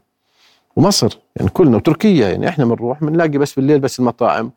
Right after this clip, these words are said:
وال-، والمقاهي و-، وغيره. وحتى في أوروبا في حتى المطاعم مش كلها بتتأخر. هذا شيء صحي يعني. اليوم، آه،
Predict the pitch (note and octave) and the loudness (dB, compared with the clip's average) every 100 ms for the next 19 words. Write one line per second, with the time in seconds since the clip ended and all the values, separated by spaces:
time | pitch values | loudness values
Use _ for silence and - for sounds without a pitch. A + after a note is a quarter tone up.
0 | _ _ _ _ A#2 A#2+ A#2+ A#2 A2+ G#2+ | _ _ _ _ 2 4 6 6 4 4
1 | A2+ A2 A2 - A#2 G2+ G#2+ A2 G2 F#2+ | 2 2 0 0 2 2 0 0 0 0
2 | F#2+ G2 A2+ C3 C#3 B2+ D#3+ - C3+ C3 | -2 -4 -2 0 -2 -4 -6 -4 -2 0
3 | D3+ C3+ C#3 C3+ _ _ _ - B2+ A#2 | -2 0 -2 -2 _ _ _ -2 0 2
4 | D#3 - G#2+ A2 B2 A#2 A2+ - A2 A2 | 0 0 2 2 0 0 0 -2 -4 -4
5 | F#2+ - F#2+ - - G#2 - _ _ _ | -6 -8 -6 -4 -2 -4 -4 _ _ _
6 | _ F#3+ F#3+ - G3 - - F3 - G#2 | _ 0 2 4 2 2 -2 -2 0 0
7 | F2+ F#2 A2+ C3 A#2 G2+ D#2 A#1 G#1+ | 0 0 0 0 0 -4 -8 -14 -16